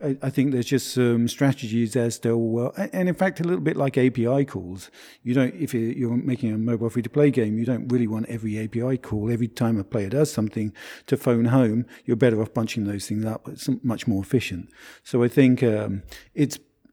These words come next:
it's not necessary to record everything all the time on a main chain. So that's what layer twos provide. And actually, moreover, uh, there's this idea of on-chain and off-chain. You can, of course, all games to date,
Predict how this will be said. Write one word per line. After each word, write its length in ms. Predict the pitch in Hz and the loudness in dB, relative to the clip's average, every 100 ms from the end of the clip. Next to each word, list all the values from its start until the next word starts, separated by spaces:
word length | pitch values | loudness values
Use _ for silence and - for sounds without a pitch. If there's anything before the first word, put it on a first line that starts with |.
| - | -10
it's 240 | 156 - | -8 0
not 220 | 143 139 | 2 4
necessary 920 | 123 127 143 - 135 - 120 120 120 | 2 4 2 0 -4 0 0 2 -2
to 480 | 117 - 113 110 110 - - - | -2 0 2 2 -2 -8 -20 -6
record 480 | 123 - 123 117 - | -4 2 4 4 0
everything 720 | 135 139 127 117 113 110 127 123 _ | 2 4 2 0 -4 -2 -4 -8 _
all 180 | - 139 | -2 2
the 140 | 127 123 | 2 2
time 560 | 131 117 110 110 117 | 2 0 0 -4 -6
on 220 | - 131 120 | -4 -2 0
a 40 | |
main 380 | 110 120 135 127 | 0 2 2 2
chain. 380 | - 101 98 98 | -2 -6 -4 -6
So 100 | 117 | -6
that's 300 | 113 - - | -8 -8 -10
what 180 | 95 | -8
layer 280 | 135 113 95 | -6 -4 -4
twos 340 | 92 131 113 - _ - _ _ | 0 2 0 -2 _ -20 _ _
provide. 520 | - 92 80 76 - _ - - _ | -8 -6 -8 -10 -14 _ -20 -20 _
And 140 | 160 | 2
actually, 300 | 214 226 - | 2 2 0
moreover, 760 | 120 127 117 117 156 117 92 98 - - - _ _ - | 4 4 4 6 6 4 -2 -10 -18 -20 -20 _ _ -10
uh, 180 | 123 113 | -8 -4
there's 220 | 131 120 | -4 -2
this 160 | 123 | -2
idea 260 | 120 120 123 | -2 2 0
of 100 | 110 | 2
on-chain 460 | 127 143 139 120 110 | 0 0 0 -2 -2
and 100 | 123 | -2
off-chain. 540 | 151 - 107 92 95 | -2 -2 -4 -4 -2
You 120 | 127 | -2
can, 200 | 143 113 | 0 -2
of 160 | 123 - | -2 -4
course, 260 | 131 110 | -2 -2
all 260 | 156 143 127 | 0 0 0
games 300 | 107 123 113 | 2 2 2
to 100 | - | 0
date, 300 | 113 147 170 | 2 2 0